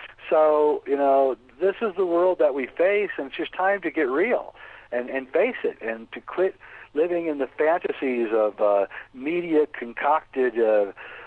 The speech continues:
uh, nightmares, really, of, uh, that they've done to us via television and their, and show business and these other things. And we need to forget their world. It's not gonna work. And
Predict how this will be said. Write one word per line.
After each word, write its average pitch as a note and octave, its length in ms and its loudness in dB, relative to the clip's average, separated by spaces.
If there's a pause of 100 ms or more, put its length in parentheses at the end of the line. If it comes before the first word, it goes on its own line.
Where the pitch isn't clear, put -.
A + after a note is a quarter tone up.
(140)
uh, G#2 280 2 (200)
nightmares, G#2+ 800 -4
really, F#2 420 -2
of, F2+ 260 -4 (140)
uh, F#2+ 520 -4
that G#2+ 200 -8
they've A2 160 -6
done F3 380 2
to G#2+ 140 -4
us F#2+ 160 -2 (160)
via A2 280 -2
television G#2 800 -4 (400)
and G2+ 400 -6
their, G2+ 240 0
and G#2 260 -4
show A2 240 0
business G2 520 -6 (380)
and G2+ 160 -6
these G2+ 160 -10
other A2+ 280 2
things. F2 380 -6
And G#2 180 -6
we A2+ 120 -6
need C#3+ 260 -4 (100)
to A#2+ 360 0 (640)
forget D#3 360 -4
their F3 160 0
world. D3+ 500 2
It's - 220 -12
not C#3+ 200 0
gonna C#3 200 0
work. C3+ 400 0
And G#2+ 320 -2